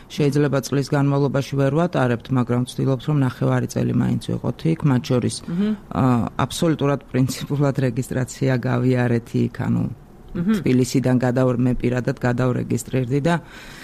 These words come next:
Speaker 1: ა, რაღაცა მინდა, რომ იქაც სათემო, ა, ორგანიზაციის
Speaker 2: დიახ.
Speaker 1: მეშვეობით, მ, მაინც მოვახერხო, რომ რაღაცები შეიცვალოს. ნახოთ, რა გამოვა, ეს ძალიან სამომავლო პერსპექტივაა, თუმცა, აი, რაღაცა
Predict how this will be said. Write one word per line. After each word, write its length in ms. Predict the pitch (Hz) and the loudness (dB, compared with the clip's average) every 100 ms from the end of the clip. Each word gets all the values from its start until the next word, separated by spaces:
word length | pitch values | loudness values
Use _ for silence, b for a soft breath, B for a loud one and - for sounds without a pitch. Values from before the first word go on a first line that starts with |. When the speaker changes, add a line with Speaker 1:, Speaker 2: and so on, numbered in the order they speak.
| B B | B B
Speaker 1:
ა, 160 | - 127 131 139 | 0 4 4 2
რაღაცა 440 | 139 127 143 165 147 131 73 - | 2 0 0 0 2 0 0 0
მინდა, 360 | 120 151 160 165 | 4 4 4 4
რომ 160 | 170 170 | 4 2
იქაც 340 | 147 175 170 - - - - | 2 0 -2 -2 -4 -4 -6
სათემო, 720 | - - 139 - 147 147 143 143 139 139 | -4 0 0 2 4 4 4 4 4 2
ა, 560 | - - - - - - 127 123 127 131 131 117 | -2 -14 -20 -10 -4 -2 0 2 2 2 2 2
ორგანიზაციის 1300 | 117 131 143 143 143 131 139 - - 139 139 135 135 - | 2 2 2 4 4 2 0 0 2 4 4 2 0 -4
Speaker 2:
დიახ. 220 | - 135 | 0 2
Speaker 1:
მეშვეობით, 840 | 139 131 - 147 139 123 139 131 - | 4 2 2 2 2 2 2 0 -2
მ, 420 | - 135 117 - - - - - - - - - - | -4 -2 -2 -4 -6 -10 -12 -12 -12 -14 -16 -16 -2
მაინც 400 | 135 139 143 143 | 2 4 2 0
მოვახერხო, 600 | 156 143 135 - 135 - | 2 2 2 0 -2 0
რომ 160 | 147 156 | 0 2
რაღაცები 500 | 131 127 127 139 123 | 0 0 -2 -2 -2
შეიცვალოს. 800 | - 120 113 131 123 113 110 - - B B B B | 0 0 2 0 0 0 -2 -6 -14 B B B B
ნახოთ, 380 | 170 175 170 151 | 0 2 0 0
რა 140 | 156 | 0
გამოვა, 360 | 151 156 165 165 | 2 2 2 2
ეს 100 | - | 0
ძალიან 240 | 143 139 | 0 0
სამომავლო 500 | 151 151 156 160 165 | 0 0 0 0 0
პერსპექტივაა, 800 | 160 160 165 165 165 185 156 127 | 0 -2 -4 -4 0 2 2 2
თუმცა, 320 | - 143 180 | -2 -2 0
აი, 160 | 165 139 | 0 0
რაღაცა 360 | 131 131 127 | 0 0 0